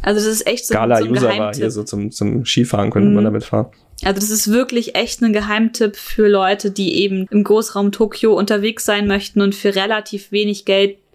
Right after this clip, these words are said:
Speaker 1: weil so eine Einzelfahrt zum Beispiel nach Nikko ist schon relativ pricey. Also da kann man schon ordentlich Geld sparen, wenn man drei Tage am Stück halt reisen möchte.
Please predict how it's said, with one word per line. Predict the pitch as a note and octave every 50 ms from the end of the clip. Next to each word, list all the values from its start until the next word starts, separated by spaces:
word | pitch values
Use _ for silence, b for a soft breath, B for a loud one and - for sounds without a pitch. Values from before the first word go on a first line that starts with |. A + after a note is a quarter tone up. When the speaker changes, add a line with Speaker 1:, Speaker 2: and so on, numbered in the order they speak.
| B B B B B -
Speaker 1:
weil | F#3+ G3
so | G3 G3+
eine | G3+ F#3+
Einzelfahrt | - F3 G3+ A3 - A3+ G#3 - G#3 F#3+ F#3+ G3+ G3 -
zum | G3+ G3+
Beispiel | G3 G3 G3 - - G3+
nach | G3 F#3+ F3+
Nikko | G3+ G#3+ G#3 - - A#3 A3+ G#3
ist | - - G#3+ - - -
schon | - G#3+ G#3+ G#3+ G#3+ G#3 G#3 - B B B B -
relativ | F#3+ G3+ G#3+ G#3 G#3 - - F#3+ - -
pricey. | - - F3 F#3 F#3+ F#3 - - D#3 E3+ - B B B B B B B
Also | - E3 F3+ F3+ F#3
da | F#3+ F#3+
kann | F#3 - G#3 G3+
man | G3+ G3+ G3+
schon | G3+ - - G3+ G3+ G3
ordentlich | - - - F#3+ G#3 G3 G3 G3 -
Geld | - F#3+ F#3 F3+ -
sparen, | - G3 F#3 F#3
wenn | F#3 F#3
man | F#3 F#3 F#3 - -
drei | - G3+ - F#3 F#3+ G3+
Tage | G3 - - G3 F#3+ G3 - G3 -
am | - F#3+
Stück | - - - G#3 G3+ -
halt | A3+ A3+ G#3+ F#3+
reisen | F3 F3 F3 E3+ D#3+ E3 E3
möchte. | D#3+ D#3 D#3 - - - E3 E3